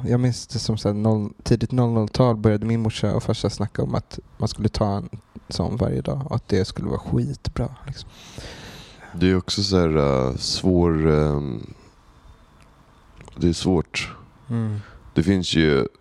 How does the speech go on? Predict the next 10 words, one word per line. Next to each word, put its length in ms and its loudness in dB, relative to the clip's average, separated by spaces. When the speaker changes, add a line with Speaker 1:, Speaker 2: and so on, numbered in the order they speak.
Speaker 2:
eh, 320 0
Amerika 580 4
är 120 4
ju 140 4
verkligen 360 2
någon 100 0
slags 280 -2
hotbed 600 2
för, 220 4
Speaker 1:
Mm. 180 0